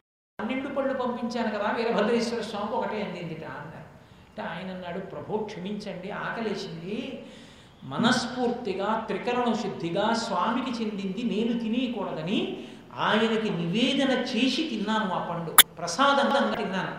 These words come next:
ఏ పండు నేను నైవేద్యం పెట్టానో అదే అందింది వీరభద్రేశ్వరుడు.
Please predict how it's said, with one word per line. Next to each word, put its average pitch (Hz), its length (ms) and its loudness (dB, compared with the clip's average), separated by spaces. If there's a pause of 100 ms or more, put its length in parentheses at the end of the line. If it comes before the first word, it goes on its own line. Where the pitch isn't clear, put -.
(760)
ఏ 202 300 6
పండు 233 180 6
నేను 226 520 4
నైవేద్యం 214 580 4
పెట్టానో 180 560 -2
అదే 160 200 -2
అందింది 156 680 0
వీరభద్రేశ్వరుడు. 139 840 -8